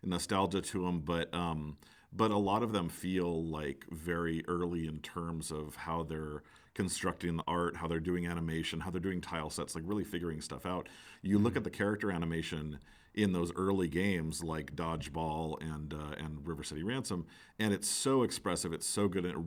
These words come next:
Speaker 1: really holds up today. Um, and so I think, you know, it's one of the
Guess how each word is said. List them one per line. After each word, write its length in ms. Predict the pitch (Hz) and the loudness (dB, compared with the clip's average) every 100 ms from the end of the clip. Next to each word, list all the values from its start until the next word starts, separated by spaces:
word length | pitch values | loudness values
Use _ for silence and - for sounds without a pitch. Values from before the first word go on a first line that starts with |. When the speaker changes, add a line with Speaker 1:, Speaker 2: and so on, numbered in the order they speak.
| 90 | 0
Speaker 1:
really 400 | 127 165 110 80 | 4 6 6 2
holds 360 | - 101 82 | 0 -2 0
up 160 | 92 - | -4 -4
today. 540 | 87 78 90 71 69 - | -4 0 0 0 -4 -4
Um, 420 | 85 80 76 73 - | -2 -2 -4 -8 -6
and 200 | 87 85 | -4 -2
so 380 | 107 95 87 - - - - | 0 2 2 -2 -12 -20 -4
I 80 | 98 | 0
think, 380 | 113 120 - - 101 | 2 2 0 -6 0
you 140 | 98 | 2
know, 240 | 85 76 87 | 2 0 0
it's 220 | 95 90 | 0 -2
one 260 | 87 104 | 0 2
of 220 | 117 87 85 | 2 0 0
the 480 | 87 85 80 76 | 2 2 0 -2